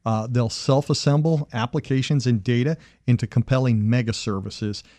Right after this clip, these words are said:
And those are gonna enhance our lives in ways that we really can't even imagine today. And, uh, if you'd like, I, I'd like to go through a little vignette I created this morning. Um, I call it Medicare twenty twenty. So,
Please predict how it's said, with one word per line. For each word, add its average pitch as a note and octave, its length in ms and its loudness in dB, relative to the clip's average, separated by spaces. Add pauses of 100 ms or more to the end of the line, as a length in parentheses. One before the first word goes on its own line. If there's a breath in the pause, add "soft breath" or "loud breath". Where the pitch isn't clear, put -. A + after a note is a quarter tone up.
(120)
And B2+ 360 4
those D3 200 2
are E3+ 40 -4
gonna B2+ 180 0
enhance A#2 540 0
our A2+ 100 -2
lives A#2+ 380 0
in A2 80 -2
ways B2 340 -2
that C3 120 -8
we A2+ 120 -2
really B2+ 220 2
can't A#2+ 320 -2
even A2+ 240 -2
imagine G2+ 460 -2
today. F#2 340 -6 (720)
And, C3 400 2
uh, A#2 180 2 (360)
if C3+ 120 2
you'd C3+ 120 4
like, E3+ 360 2
I, B2 320 0
I'd A#2+ 240 0
like C3 220 0
to B2 100 -8
go C3 120 2
through B2+ 220 0
a A#2+ 40 2
little B2+ 200 2
vignette A#2+ 460 2
I A2+ 140 -2
created A2 440 -2
this A2 220 -4
morning. A2+ 360 2 (300 soft breath)
Um, A2+ 240 0
I B2 60 -4
call C3+ 260 0
it D3 60 -4
Medicare B2 600 -2
twenty A2 340 -2
twenty. E2+ 340 -12
So, B2 340 0